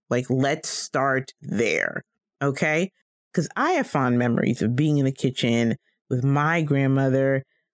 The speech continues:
We were whipping it up, dishes everywhere, making sweet potato pies. Like, it was the, the last thing that we knew how to do on earth. It was wonderful and fantastic. And one of the things I always observed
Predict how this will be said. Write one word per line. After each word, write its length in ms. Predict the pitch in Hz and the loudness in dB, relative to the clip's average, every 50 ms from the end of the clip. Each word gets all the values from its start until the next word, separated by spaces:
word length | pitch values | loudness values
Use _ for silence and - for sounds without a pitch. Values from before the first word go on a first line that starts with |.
| _ _ _ _ _ _ _ _ | _ _ _ _ _ _ _ _
We 160 | - 151 151 131 | -2 0 2 2
were 180 | 127 135 127 | 2 2 2
whipping 480 | 135 123 123 147 175 208 - 247 226 214 | 2 2 2 0 0 0 2 2 2 2
it 120 | 214 202 | 2 2
up, 520 | 196 190 185 180 180 175 175 180 - - - - _ _ - 120 - | 2 2 2 2 2 2 0 -2 -4 -10 -20 -20 _ _ -14 -8 -4
dishes 400 | 165 185 214 - - 220 202 185 | -2 -2 0 0 2 2 2 2
everywhere, 1000 | 180 175 175 175 170 156 147 156 156 151 156 151 151 147 147 147 147 147 156 - _ _ _ _ _ _ _ _ _ _ _ _ - | 2 2 2 2 2 2 2 2 2 2 2 2 2 2 2 2 2 0 0 -4 _ _ _ _ _ _ _ _ _ _ _ _ -2
making 400 | 139 139 147 143 147 147 139 139 | 0 0 0 2 0 0 0 0
sweet 460 | 131 - - - - 170 202 190 - | 0 -2 -4 -2 0 0 0 0 0
potato 360 | 202 196 - - 208 196 185 175 | -2 -2 0 0 0 0 0 -2
pies. 560 | - - 175 165 160 156 160 160 156 156 143 | -2 -2 0 0 2 2 2 2 2 2 2
Like, 160 | 143 143 135 | 2 2 2
it 100 | 143 135 | 2 2
was 220 | 147 147 139 127 | 2 2 2 2
the, 380 | 127 139 139 123 123 113 - - | 2 2 2 2 2 2 0 0
the 160 | - 127 127 127 | 0 0 2 2
last 520 | 131 143 151 160 160 165 160 - - - | 2 2 2 2 0 0 -2 -4 -4 -2
thing 340 | 165 160 151 147 147 147 143 - _ _ _ _ | 0 0 2 2 2 0 0 -4 _ _ _ _
that 100 | 123 127 | 0 2
we 140 | 151 160 156 | 2 2 4
knew 140 | 156 151 147 | 4 4 2
how 140 | 165 147 | 2 2
to 100 | 135 143 | 2 2
do 160 | 127 139 139 143 | 2 2 2 2
on 140 | 143 127 - - | 0 -2 -2 -2
earth. 320 | - 156 131 123 123 - - - | -2 -2 0 0 -2 -2 -2 -2
It 80 | 143 127 | 0 0
was 340 | 127 127 135 135 127 127 - _ _ _ _ | 2 2 2 0 -2 -4 -8 _ _ _ _
wonderful 580 | - 127 135 139 147 151 143 143 - - 139 131 | -2 0 0 2 2 2 0 0 0 0 0 0
and 140 | 123 127 - | 0 0 0
fantastic. 760 | 135 113 123 135 - - 107 117 - - - 107 90 - - _ _ _ _ _ _ - | 0 0 0 0 -2 -2 -2 -4 -4 -2 -2 -2 -2 -4 -6 _ _ _ _ _ _ -4
And 100 | - 143 | -2 0
one 120 | 175 240 | 0 0
of 80 | 247 226 | 0 0
the 20 | |
things 180 | - 190 170 147 | 2 2 2 2
I 140 | 156 131 - - | 0 0 -2 -2
always 320 | 139 170 175 190 196 202 175 | 0 0 2 2 2 2 2
observed 720 | 190 165 147 131 139 139 131 131 135 131 123 123 127 - | 2 2 2 2 2 2 2 2 2 0 0 -2 -4 -8